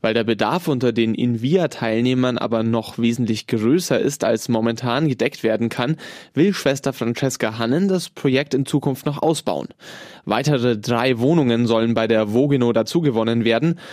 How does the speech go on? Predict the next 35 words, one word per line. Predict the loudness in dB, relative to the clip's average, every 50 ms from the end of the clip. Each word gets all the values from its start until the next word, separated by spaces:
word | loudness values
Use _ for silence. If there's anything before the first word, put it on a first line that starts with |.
| -20 -20 -18 -10
Auf | -8 -4 -2
insgesamt | 0 0 0 0 0 0 0 -2 -2
sieben | -2 0 0 2 2 2 2
Wohnungen | 2 2 2 2 0 0 0 0 2
will | 2 2
man | 2 0
aufstocken. | 0 2 2 2 0 0 -2 -4 -4 -6 -6 -10 -12 -12 -14 -16 -16 -6
Außerdem | -2 0 0 2 2 0 0 2 0 -2 -2
knüpft | -2 -2 -4 -2 -4 -4
man | -4 -2
auch | 0 0 0 0 0
Kontakte | -2 -4 -4 -2 -4 -6 -4 -2 -4 -4
zu | -2 0 0 0
anderen | 2 2 2 2 2 2 0 0
Genossenschaften | 2 2 0 0 0 -2 -4 -2 -2 -4 -4 -2 -2 -2 -2 -4 -8 -16 -20 -20 -6
oder | -2 0 0 2 2
welchen, | 2 2 2 2 0 0
die | 0 0 0
gerade | 0 0 0 0 0 0 0
entstehen. | 0 -2 -2 -4 -4 -4 -4 -4 -6 -8 -14 _ _ -20 -12 -8
Trotzdem | -8 -6 -2 0 2 2 2 2
bleibt | 2 0 0 0
diese | 0 0 0 0
Form | -2 -2 0 0 2 2 0 0
von | 0 -2 -2
Unterstützung | 0 0 0 0 -2 0 0 0 0 0 -2 -2 -2
aber | 0 0 -2 -2 -2
eine, | -2 0 2 2 2 0 -2 -6 -16 -20 -20 -20 -10 -6
die | -2
sich | -2 -2 -2
vor | -2 -2 -2 0
allem | 2 2 2 2 0
auf | -2 -2 -4 -4 -4 -2
Einzelfälle | 0 0 2 2 0 0 0 0 0 0 0
beschränkt. | -2 -2 -4 -2 -4 -6 -6 -8 -10 -14 -18